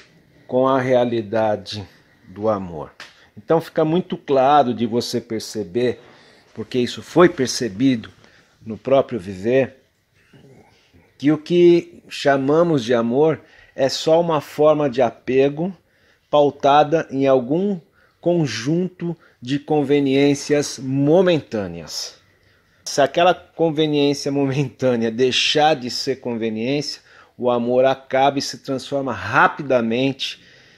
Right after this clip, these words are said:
em isolamento. Isso é muito claro. Não precisa <laughs> ser um grande filósofo, psiquiatra, psicólogo para perceber isso.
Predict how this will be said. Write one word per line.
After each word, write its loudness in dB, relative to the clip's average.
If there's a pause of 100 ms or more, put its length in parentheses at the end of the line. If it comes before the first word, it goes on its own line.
(500)
em -8 (280)
isolamento. 0 (1800)
Isso -12
é -2
muito -2
claro. -2 (1600)
Não -14
precisa -4 (320)
<laughs> -20
ser -10
um -4
grande 0
filósofo, 2
psiquiatra, -4
psicólogo -4
para -8
perceber -10
isso. -14